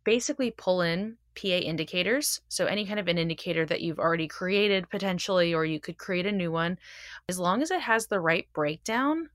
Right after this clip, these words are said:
So breakdown meaning by portfolio or taxonomy or service or offering. Um, as long as you have the right breakdown, what we do is we allow you to associate K P I groups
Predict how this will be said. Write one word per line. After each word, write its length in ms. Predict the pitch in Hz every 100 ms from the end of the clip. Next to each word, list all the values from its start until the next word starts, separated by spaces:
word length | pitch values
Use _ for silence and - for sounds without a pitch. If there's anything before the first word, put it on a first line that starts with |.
| _
So 400 | - 180 170 -
breakdown 500 | - 180 170 180 170
meaning 380 | 165 160 160 156
by 400 | 160 151 147 156
portfolio 680 | - 120 - 190 185 170 165
or 220 | - 170
taxonomy 800 | - 160 - 170 170 165 160 156 -
or 120 | 165
service 420 | - 170 156 -
or 140 | 160
offering. 480 | - 156 - 233 294 - - - - - - -
Um, 160 | 175 -
as 120 | 185
long 220 | 202 226
as 120 | 302 339
you 100 | 294
have 260 | 202 196
the 100 | 202
right 220 | 185 170
breakdown, 640 | - 160 156 202 214 233 233 _ _ _
what 180 | 190 185
we 120 | 202
do 220 | 180 214
is 140 | 202 175
we 140 | 190
allow 300 | 180 156 151
you 180 | 208 240
to 200 | - 233
associate 680 | 196 - 175 - 190 185 -
K 220 | - 170
P 160 | -
I 160 | 170 185
groups 500 | 160 151 220 - -